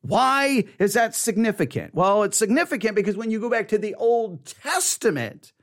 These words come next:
account of this story, <laughs> it's not Abiathar, it's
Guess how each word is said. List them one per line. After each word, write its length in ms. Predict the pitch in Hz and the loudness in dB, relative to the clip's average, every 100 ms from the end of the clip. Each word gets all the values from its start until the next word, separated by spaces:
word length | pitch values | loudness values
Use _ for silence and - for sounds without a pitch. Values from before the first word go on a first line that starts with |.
| _ _ _ _ - | _ _ _ _ -4
account 600 | 226 - 226 226 196 - - | -4 -2 0 0 0 -2 0
of 240 | 196 165 | 0 2
this 180 | 180 - | 0 0
story, 680 | - 185 160 156 160 156 127 - | 0 2 4 4 4 2 0 -8
<laughs> 100 | - | -4
it's 320 | 247 - - | -4 -4 -6
not 260 | 190 208 190 | 0 0 0
Abiathar, 840 | 147 180 262 156 131 139 113 120 - 127 | -2 -2 0 -2 -2 -2 -2 -4 -12 -4
it's 260 | 175 185 | -2 0